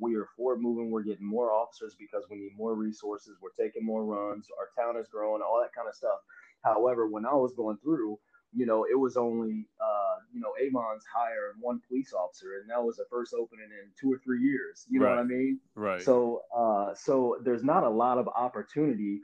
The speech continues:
Speaker 1: um, to, to, to come out and, you know, really prove yourself, really prove that you're qualified, and really get yourself prepared for it. Um, <laughs> so, uh, I think the timing was just off because my first process ever, my first process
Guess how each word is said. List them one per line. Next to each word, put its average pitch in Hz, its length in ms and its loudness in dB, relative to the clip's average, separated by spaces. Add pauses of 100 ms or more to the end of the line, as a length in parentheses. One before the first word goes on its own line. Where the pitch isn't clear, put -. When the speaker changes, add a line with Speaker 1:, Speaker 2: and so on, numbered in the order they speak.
(340)
Speaker 1:
um, 107 540 -2
to, 110 500 -2 (200)
to, 107 240 0 (120)
to 113 80 -2 (100)
come 131 200 2
out 113 320 0
and, 104 400 -4
you 123 100 -2
know, 113 100 0
really 113 300 0 (100)
prove 123 200 -4
yourself, 107 420 -6 (100)
really 110 240 -8
prove 113 200 -12
that 104 100 -4
you're 95 180 -8
qualified, 107 520 -6
and 104 100 -8
really 107 180 -6
get 98 140 -14
yourself 98 340 -10
prepared 120 480 -8
for 92 260 -18
it. - 60 -20 (480)
Um, 101 360 -2
<laughs> - 20 -20
so, 123 540 -2 (420)
uh, 110 60 -4 (320)
I - 100 -6
think 160 160 -2
the - 80 -10 (180)
timing 123 460 -4
was 98 160 -20
just 101 300 -18
off 107 220 -6 (100)
because 98 600 -12 (360)
my 117 280 0
first 127 280 -2
process 113 580 -4 (140)
ever, 117 260 -2 (300)
my 104 200 -8
first 117 240 -6
process 110 500 -6